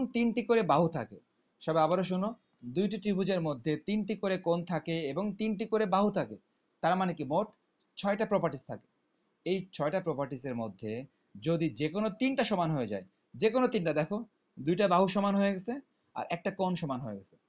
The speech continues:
যে কোনো তিনটা সমান হয়ে গেলেই তাদেরকে পরস্পর সর্বসম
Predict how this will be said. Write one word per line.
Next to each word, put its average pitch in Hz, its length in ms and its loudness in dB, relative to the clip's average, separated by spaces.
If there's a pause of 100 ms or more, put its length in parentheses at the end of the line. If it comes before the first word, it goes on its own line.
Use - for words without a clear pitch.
(380)
যে 165 140 0
কোনো 240 220 2
তিনটা 214 220 0 (100)
সমান 151 260 -2
হয়ে 139 220 -2
গেলেই 123 280 0 (400)
তাদেরকে 139 320 -2 (100)
পরস্পর 135 380 -4 (160)
সর্বসম 131 440 -4